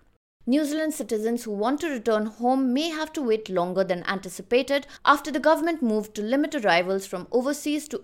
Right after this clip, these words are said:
ease pressure on mandatory quarantine facilities.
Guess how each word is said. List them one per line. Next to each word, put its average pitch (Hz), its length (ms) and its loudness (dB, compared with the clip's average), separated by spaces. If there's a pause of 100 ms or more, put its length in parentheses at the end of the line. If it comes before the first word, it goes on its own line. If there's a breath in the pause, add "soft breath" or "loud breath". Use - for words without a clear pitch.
ease 320 240 -2
pressure 190 440 0
on 190 180 -4
mandatory 214 560 -4
quarantine 190 520 0
facilities. 170 800 -10